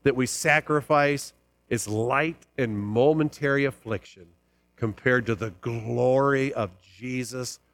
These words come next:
reigning forever. Lord Jesus, give us that reminder this morning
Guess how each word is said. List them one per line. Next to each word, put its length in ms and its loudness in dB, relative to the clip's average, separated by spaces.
reigning 1040 2
forever. 560 -4
Lord 260 4
Jesus, 560 -4
give 260 2
us 280 0
that 340 2
reminder 680 0
this 280 -6
morning 420 -4